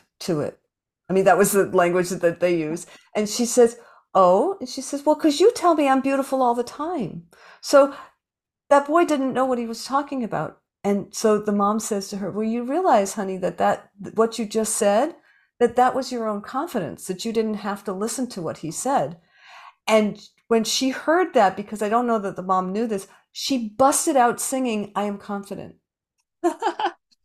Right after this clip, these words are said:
Speaker 1: Because the mom didn't know the song. And so now she taught her the song. But she goes, "I didn't know that was the word, that why I did what I did and whatnot." So it's
Speaker 2: Right.
Speaker 1: just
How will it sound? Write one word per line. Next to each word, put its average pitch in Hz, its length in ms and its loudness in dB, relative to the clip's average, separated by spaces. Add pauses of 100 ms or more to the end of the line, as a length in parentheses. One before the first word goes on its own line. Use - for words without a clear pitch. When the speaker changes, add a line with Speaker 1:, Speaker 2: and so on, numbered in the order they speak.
(320)
Speaker 1:
Because 247 320 2
the 254 80 4
mom 247 300 8
didn't 262 220 4
know 269 180 8
the 269 100 2
song. 330 420 6
And 269 140 -4
so 269 100 2
now 247 280 2
she 240 180 -10
taught 208 300 -6
her 196 100 -4
the 180 100 -16
song. 185 300 -4
But 190 80 -12
she - 140 -18
goes, - 160 -12
"I 440 160 -2
didn't 427 240 4
know 269 100 6
that 254 240 4
was 269 140 -2
the 269 100 -6
word, 277 320 -2
that 269 160 -2
why 285 280 2
I 269 100 0
did 294 200 -12
what 262 140 0
I 262 140 -4
did 269 200 -12
and 247 300 -14
whatnot." 185 480 -8
So 226 200 0
it's 220 100 -2
Speaker 2:
Right. 220 100 -10
Speaker 1:
just 247 160 -12